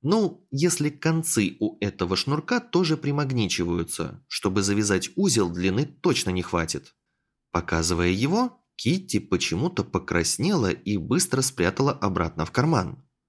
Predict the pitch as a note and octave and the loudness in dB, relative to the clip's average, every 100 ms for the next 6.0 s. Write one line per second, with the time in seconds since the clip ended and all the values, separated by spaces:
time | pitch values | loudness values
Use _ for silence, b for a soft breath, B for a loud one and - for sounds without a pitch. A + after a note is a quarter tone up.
0 | _ _ _ - - - E2 F2+ E3 F#3 | _ _ _ -8 -6 0 0 2 -2 -4
1 | E3+ B2+ F#2 E2+ D#2+ - E2+ A2+ F3 - | -4 -2 -2 -2 -2 -2 -2 0 0 -2
2 | G#3+ C3 - F2 D#2 C2 - _ _ _ | 0 0 0 -2 -2 -4 -10 _ _ _
3 | E3+ F3+ D#3 B2+ - D3+ A#2 - - A#3+ | 0 2 2 0 0 0 0 -2 -6 0
4 | A#3 C3+ G2 - - G#2 G2+ - D#3+ A2 | 2 2 0 -2 0 0 0 -2 -2 2
5 | F2 D#2 - A#2 D#3 D#3+ - E2+ - - | 2 0 -2 -2 0 0 0 -2 -4 -12